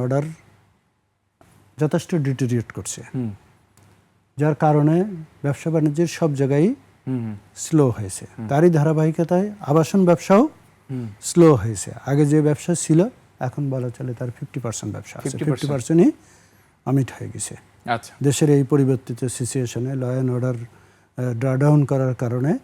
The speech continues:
Speaker 1: এরকম একটা পজিশন
Speaker 2: আচ্ছা, এই
Speaker 1: তৈরি হয়েছে।
Speaker 2: আবাসন খাতের সার্ভাইভাল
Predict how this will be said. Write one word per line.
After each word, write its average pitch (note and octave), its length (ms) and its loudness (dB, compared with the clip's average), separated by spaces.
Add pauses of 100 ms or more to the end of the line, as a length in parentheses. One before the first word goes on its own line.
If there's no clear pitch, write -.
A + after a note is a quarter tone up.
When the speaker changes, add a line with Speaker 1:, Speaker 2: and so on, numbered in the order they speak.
(500)
Speaker 1:
এরকম B2 380 -4
একটা A2+ 200 -12
পজিশন A2 400 -6
Speaker 2:
আচ্ছা, - 180 0
এই G2+ 60 0
Speaker 1:
তৈরি A#2 140 -2
হয়েছে। B2 140 2
Speaker 2:
আবাসন D#3+ 380 2
খাতের E3+ 240 -2
সার্ভাইভাল E3+ 720 4